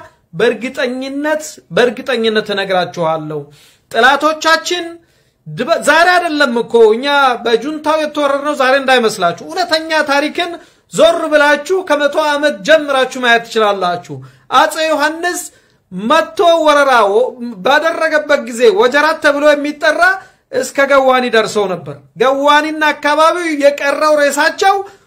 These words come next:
ወይደል ተብሎ በሚጠራ እንትን ዛሬም ድረስ አለ። የምነግራችሁ ይሄ ነው። ያንም ማሸነፍ አልቻሉም፣ ዛሬም አያሸንፉንም። ይሄንን በግልጽና በግልጽ ነው የምነግራችሁ። በዚህ በጋራ ቆመን ግን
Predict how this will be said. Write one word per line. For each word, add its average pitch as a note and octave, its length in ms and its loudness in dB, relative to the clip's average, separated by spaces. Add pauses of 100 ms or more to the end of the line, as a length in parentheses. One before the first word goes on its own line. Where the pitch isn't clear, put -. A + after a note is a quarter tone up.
(120)
ወይደል D4 420 4
ተብሎ D4 340 0
በሚጠራ C#4+ 680 -2 (120)
እንትን F#4 340 0 (300)
ዛሬም D#4 400 2
ድረስ B3+ 300 0
አለ። E3+ 240 0
የምነግራችሁ B3 600 -2
ይሄ G#3+ 120 4
ነው። E3 120 -8 (360)
ያንም G4+ 480 2
ማሸነፍ D#4 500 0
አልቻሉም፣ E4 460 0 (300)
ዛሬም D4+ 500 2
አያሸንፉንም። G3+ 720 -2 (140)
ይሄንን F4 480 0 (400)
በግልጽና D4+ 840 0 (100)
በግልጽ C#4 420 0
ነው A#3 120 -2
የምነግራችሁ። B3+ 720 0 (480)
በዚህ A3+ 460 -2
በጋራ A#3+ 400 2 (140)
ቆመን C4+ 340 -4
ግን C#4 200 -4